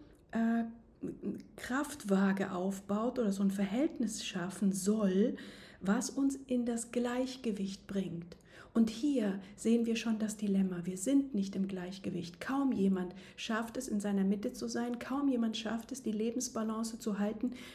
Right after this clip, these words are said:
Wir sind permanent in Ungleichgewicht. Und hier haben wir schon wieder ein anderes Prinzip, das Prinzip des Gleichgewichts und des Ausgleichs. Noch wieder ein anderes Prinzip. Ja, aber hier ganz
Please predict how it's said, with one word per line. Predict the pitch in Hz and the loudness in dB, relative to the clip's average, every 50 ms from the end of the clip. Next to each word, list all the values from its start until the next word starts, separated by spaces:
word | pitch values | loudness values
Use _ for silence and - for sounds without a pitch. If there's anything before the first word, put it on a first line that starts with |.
| - - | -2 0
Wir | 220 226 | 0 2
sind | 226 233 220 - - | 4 2 0 0 0
permanent | - 247 240 233 226 214 208 202 202 - 208 | -2 0 2 2 2 2 2 0 0 0 0
in | 202 - | -2 0
Ungleichgewicht. | - 208 202 196 190 196 175 170 170 - - 185 170 165 170 170 - - - - - - - - - - - - - - - - - - - | 0 2 2 2 0 -2 -4 -4 -6 -6 -8 -8 -8 -8 -8 -10 -12 -14 -18 -20 -20 -20 -20 -20 -20 -20 -20 -20 -18 -18 -18 -20 -10 -2 0
Und | 220 220 214 - - - - - | 2 2 2 -2 -6 -12 -4 2
hier | 226 220 220 226 | 4 4 6 6
haben | 220 214 220 208 | 4 4 2 2
wir | 196 | 2
schon | 202 214 208 | 2 4 2
wieder | 202 202 190 | 2 2 2
ein | 190 190 | 0 0
anderes | - 208 220 233 269 262 262 - - | 0 0 0 0 0 0 -2 -2 -2
Prinzip, | - 254 247 240 - - 277 320 349 - - - - - - - - - - - 220 240 233 - - - - - - | 0 0 0 0 2 4 4 4 4 4 -2 -8 -14 -16 -20 -20 -20 -20 -4 2 2 2 2 2 -4 -10 -14 -8 -2
das | - 226 226 | -2 -2 0
Prinzip | - - 214 208 - - 233 233 226 | 2 2 2 2 2 0 -2 -2 0
des | - 220 214 - | -2 -4 -4 0
Gleichgewichts | 214 202 202 220 226 - - 240 254 262 277 - - - - | 2 2 2 2 2 -2 -2 -2 0 -2 -2 -4 -8 -8 -8
und | 226 220 | -4 -4
des | 208 196 - - | -4 -4 -2 0
Ausgleichs. | 202 214 202 - - 233 233 240 254 254 - - - - - - - - - _ - - - - - - - - - - - - - - - - | 0 0 0 -2 -2 -2 0 0 -2 -4 -6 -10 -12 -14 -20 -20 -20 -20 -20 _ -20 -20 -20 -20 -20 -20 -20 -20 -20 -20 -20 -20 -20 -16 -2 0
Noch | 185 202 220 | 0 2 4
wieder | 254 254 262 | 4 4 4
ein | 254 247 - | 4 4 4
anderes | 247 254 262 254 254 254 - | 4 4 4 4 2 0 0
Prinzip. | - 254 247 247 - - 254 302 311 - - - - - - - - - - - | 0 0 0 0 0 0 0 0 0 -2 -8 -14 -16 -16 -16 -16 -18 -16 -8 -4
Ja, | 226 262 302 - - | -2 -2 -2 0 -2
aber | 226 214 220 | -2 -2 0
hier | 220 202 - - 254 269 285 311 320 302 - - - - - - - - _ | -2 -2 -2 0 2 4 4 4 2 2 -4 -12 -18 -20 -20 -20 -20 -10 _
ganz | - 226 254 277 277 - - | 0 2 2 2 2 0 -4